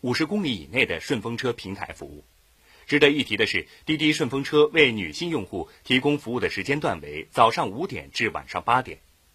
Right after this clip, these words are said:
在顺风车车主准入门槛方面，滴滴表示，除了联合公安机关对注册车主进行综合背景审查之外，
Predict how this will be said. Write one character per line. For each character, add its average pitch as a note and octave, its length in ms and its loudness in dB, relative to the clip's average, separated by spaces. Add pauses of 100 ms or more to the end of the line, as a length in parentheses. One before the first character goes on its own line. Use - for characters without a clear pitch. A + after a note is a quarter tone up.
(360)
在 F#3+ 260 4
顺 F#3 220 2
风 F#3+ 120 0
车 G3+ 140 4
车 G#3+ 160 6
主 A#2+ 180 0
准 G2 200 -4
入 G#2+ 100 -6
门 G2 220 -4
槛 - 180 -10
方 G2 160 0
面， E2+ 240 -4
滴 A2+ 120 -2
滴 A2+ 100 -2
表 - 180 -8
示， - 220 -6 (200)
除 D3 140 6
了 C#3 60 6
联 B2 180 4
合 A2 180 0
公 C3 140 0
安 C3+ 100 2
机 C3 140 -2
关 C3+ 260 2
对 B2 200 2
注 C3 120 -4
册 A#2 140 -2
车 D#3 220 2
主 D2 240 -10
进 C3 180 -4
行 G#2 180 -6
综 F3+ 160 -4
合 C#3 120 -2
背 C3 120 2
景 G2 160 -8
审 D2+ 220 -6
查 F2+ 200 -2
之 C#3 120 -2
外， A#2 180 -6